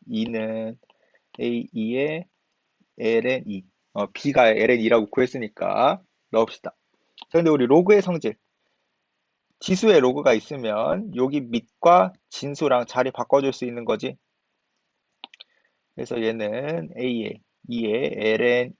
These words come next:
이인데 엘 엔 이는 일이니까, 음, 이는 이 에이, A는 일. 그래서 요렇게 A랑 B를 다 구해줄 수 있겠습니다. 그래서 요 밑에 문제도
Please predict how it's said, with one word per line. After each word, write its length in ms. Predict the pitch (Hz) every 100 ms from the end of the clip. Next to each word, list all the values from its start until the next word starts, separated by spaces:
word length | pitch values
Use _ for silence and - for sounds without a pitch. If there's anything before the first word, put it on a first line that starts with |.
| _
이인데 460 | 120 131 113 95 - _ _ -
엘 160 | 139
엔 140 | 165 135
이는 280 | 117 123 -
일이니까, 600 | 180 175 143 - 135 135 _ _ _ _ _ -
음, 280 | 98 98 104 _ _ _ _ _ _ _ _ _ _ - _ _
이는 600 | 123 117 110 101 131 165
이 180 | 143 110
에이, 260 | 113 117 127 _ _ _ -
A는 540 | 110 104 110 151 180 - _ _
일. 200 | 151 165 - _ _ _ _ _ _ _ _ -
그래서 240 | - 123
요렇게 520 | 156 196 190 113 104 -
A랑 680 | 160 175 165 110 110 135 185 _
B를 680 | - 113 113 139 170 180 180
다 160 | 120
구해줄 440 | - - 123 110 107
수 320 | - 165 180 -
있겠습니다. 720 | - - 135 - 107 101 - - _ _ _ _ _ _ _ _ _ _ _ _ - _ _ _ _ _ _
그래서 220 | - 147 123
요 100 | 113
밑에 260 | 139 233
문제도 640 | 165 127 123 131 165 180